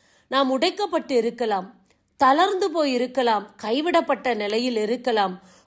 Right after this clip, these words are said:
குழப்பத்தோடு இருக்கலாம், வியாதியோடு இருக்கலாம், வறுமையோடு இருக்கலாம்.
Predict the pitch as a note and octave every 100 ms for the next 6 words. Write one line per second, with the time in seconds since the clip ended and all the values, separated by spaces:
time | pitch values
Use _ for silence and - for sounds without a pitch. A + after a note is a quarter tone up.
0 | - C4+ D#4 D#4+ D4 C#4+ D4+ F4 C#4+ A#3
1 | A#3 A#3+ G#3+ F#3+ F#3+ _ _ _ - G3
2 | C4 C4 E4 D4 D4+ D4+ D4 B3 B3 B3
3 | G#3+ F#3+ F#3 F#3+ B3+ C4 C4 C4+ B3 A#3+
4 | G#3+ G#3+ A3+ G3 F3+